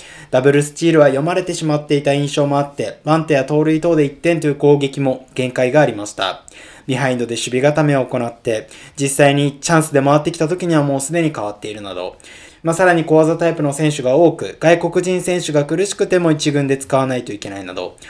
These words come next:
本当に厳しい状況が続いておりました。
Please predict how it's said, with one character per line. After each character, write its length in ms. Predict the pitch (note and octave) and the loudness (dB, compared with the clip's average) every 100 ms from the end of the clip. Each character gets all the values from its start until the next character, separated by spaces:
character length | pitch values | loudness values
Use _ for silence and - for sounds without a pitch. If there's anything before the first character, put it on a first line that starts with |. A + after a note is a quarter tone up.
| - | -4
本 160 | A3 A#3 | -2 4
当 120 | A3 | 2
に 140 | G#3 | 2
厳 220 | G#3 G3 G3+ | -4 -4 -2
し 120 | G#3+ | -2
い 80 | F3+ | 2
状 140 | D3 | 2
況 160 | D3 C#3+ | 2 0
が 120 | D#3 | 0
続 180 | C3+ A#2 | -2 -4
い 80 | |
て 80 | G#2+ | -4
お 80 | G#2+ | -6
り 60 | G2 | -6
ま 120 | F#2+ | -12
し 60 | |
た。 300 | - F#2 F#2 | -8 -8 -8